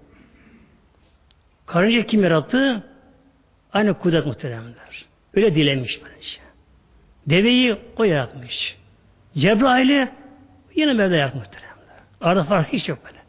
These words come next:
Hep kuluz böylece. Kuluz böylece. Yaratır, ağlatır, güldürür, öldürür, mezar sokar, mahşere kaldırır.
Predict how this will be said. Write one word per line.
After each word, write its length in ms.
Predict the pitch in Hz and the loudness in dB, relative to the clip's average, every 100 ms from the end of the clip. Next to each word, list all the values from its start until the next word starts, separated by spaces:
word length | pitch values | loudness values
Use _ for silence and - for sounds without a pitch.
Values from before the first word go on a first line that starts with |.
| _ _ | _ _
Hep 220 | - 330 | -2 -2
kuluz 300 | 320 240 139 | 0 0 0
böylece. 360 | 127 - - - _ - | -4 -12 -12 -12 _ -8
Kuluz 300 | 190 160 131 | -6 -6 -10
böylece. 380 | - - - - _ _ _ _ _ _ _ _ | -16 -20 -18 -20 _ _ _ _ _ _ _ _
Yaratır, 680 | 175 196 202 - 196 190 - 180 | 0 2 2 2 2 2 0 2
ağlatır, 640 | 190 196 190 196 196 190 | 2 2 2 2 2 2
güldürür, 760 | 151 196 220 208 202 202 208 190 | 0 0 2 2 2 0 0 0
öldürür, 480 | 208 220 208 214 | 2 2 0 0
mezar 360 | 196 170 175 208 | 2 2 2 0
sokar, 340 | 226 196 208 | 0 0 0
mahşere 520 | 185 175 190 - 254 233 | 2 0 0 0 -2 0
kaldırır. 580 | 233 208 233 302 302 | 0 2 0 0 -2